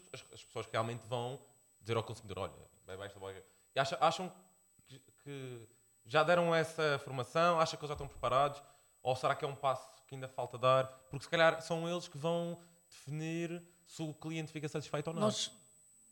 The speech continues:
Speaker 2: o nosso, o nosso grande trabalho nisto da Vilhoa, a, a Vilhoa o que quer é criar uma comunidade em sua volta. Porque só criando uma comunidade e criando um conjunto de pessoas que vão isto, é que a gente consegue passar a palavra e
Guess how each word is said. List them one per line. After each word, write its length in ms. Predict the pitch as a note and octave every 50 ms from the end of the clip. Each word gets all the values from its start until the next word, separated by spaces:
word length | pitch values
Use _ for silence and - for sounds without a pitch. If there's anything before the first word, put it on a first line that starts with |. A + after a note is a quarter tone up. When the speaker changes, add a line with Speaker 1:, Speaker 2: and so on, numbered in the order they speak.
| _ _ _ - - - _ _
Speaker 2:
o 100 | E3 F3
nosso, 400 | G#3 A3 - - - - - C3
o 40 |
nosso 280 | C3 D3 D3 B2+ - -
grande 220 | C3 B2 A#2+ A#2+
trabalho 420 | - - A#2 A#2 A2 A2 G#2+ G2 G2 G2 G2 - - - _ -
nisto 320 | G#2+ A2+ A#2 A2 - -
da 60 | A2+ G#2+
Vilhoa, 400 | G2 G2+ G2+ G#2 G#2 G#2 A2+ -
a, 240 | E3+ G3+ - G3+
a 20 | G#3
Vilhoa 320 | G3+ A#3 A#3+ A3 F#3+ D#3
o 80 | C#3 C3
que 220 | - - - -
quer 220 | - A2+ A2+ A#2+ B2+
é 60 | B2
criar 320 | - - B2 B2+ B2+ B2
uma 140 | B2 B2+ B2
comunidade 640 | - - B2 B2+ B2 B2 B2 C3+ B2+ A2+ G#2+ G#2+ G#2+
em 80 | G#2
sua 200 | G#2 - - G#2+
volta. 420 | G#2 G#2+ G2+ F#2+ F#2 - - G2+ - _ _ _ _ _ _
Porque 360 | - A2 - - - A#2 A2
só 160 | G#2+ - C3
criando 300 | A#2+ - B2 A#2+ A#2+ A#2 A#2
uma 120 | A2+ A2+
comunidade 580 | - - A#2 A2+ A2 G#2+ A2 G#2+ G#2 G#2 G2+ G#2
e 40 |
criando 360 | G#2 - A2 A2 G#2+ G#2+ G#2 G2+
um 480 | G#2 G#2 G2+ G2+ G2+ G2 G2+ G2+ G2 G2+
conjunto 340 | - - A2 G#2 - A2 G#2+
de 60 | -
pessoas 420 | - - - G#2+ G2+ G2 F#2+ - -
que 420 | - _ - G2+ G2 F#2+ F#2+ F#2+ F#2 - G2+
vão 200 | G#2 G#2 G2+ G2+
isto, 380 | G2+ G2+ G2 - - - A2+ - _ _ _ _ _ _ _ _ _ _ _ -
é 80 | -
que 100 | - -
a 20 | A2
gente 140 | A2 G#2
consegue 220 | - A#2 - A2+ -
passar 200 | - - - A2+
a 40 | A2+
palavra 680 | - A2+ A2+ B2 B2+ B2+ B2 B2 B2 B2 B2 B2 B2
e 260 | A2 G#2 G2+ G2 G2